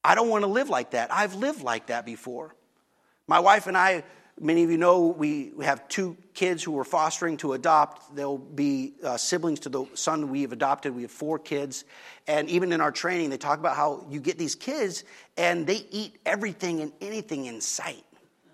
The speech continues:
They have no idea what feeling full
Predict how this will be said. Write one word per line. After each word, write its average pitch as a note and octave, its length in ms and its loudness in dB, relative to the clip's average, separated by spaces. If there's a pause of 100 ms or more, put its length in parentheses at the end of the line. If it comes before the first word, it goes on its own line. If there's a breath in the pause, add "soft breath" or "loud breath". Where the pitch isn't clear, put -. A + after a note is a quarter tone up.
(1500)
They A#3+ 180 0
have A3 220 0
no A3+ 400 2
idea E3+ 640 0
what C#3 380 -4 (240)
feeling F3 420 -4
full C#3 640 -4